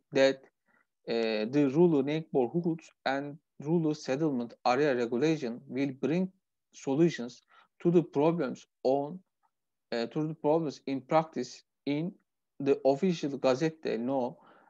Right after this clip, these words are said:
thir-, thirty-one thousand and four hundred fifty-five, date fifteen April,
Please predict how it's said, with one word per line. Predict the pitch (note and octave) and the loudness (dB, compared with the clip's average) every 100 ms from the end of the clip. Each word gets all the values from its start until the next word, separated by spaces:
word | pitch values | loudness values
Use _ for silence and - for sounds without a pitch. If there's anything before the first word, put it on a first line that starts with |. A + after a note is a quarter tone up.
| _ _ | _ _
thir-, | - D3 D3+ - _ _ _ - - | 2 4 2 -6 _ _ _ -18 -6
thirty-one | D#3 D#3 E3+ - D3+ C#3+ B2 C3 D#3 F3+ | 2 2 2 0 0 0 2 4 4 0
thousand | - D#3 D#3+ B2+ B2 - | 2 2 2 0 -6 -6
and | A#2+ A#2 | -8 -6
four | - D#3 | 0 2
hundred | D#3+ E3+ F3 C#3 C#3+ | 2 2 2 -2 -2
fifty-five, | - D3 D#3+ - D3 E3 E3+ _ - | -4 -4 -4 0 2 2 0 _ 0
date | C#3 D#3 D#3+ - - _ _ _ _ _ _ - | 4 6 4 -2 -20 _ _ _ _ _ _ -2
fifteen | D3 D#3 - F3 F#3 G#3+ _ - C#3 - | 0 0 0 0 0 -6 _ -12 -12 -10
April, | B2 A2 D3 D3+ - C#3+ E3 | -8 2 2 2 2 2 2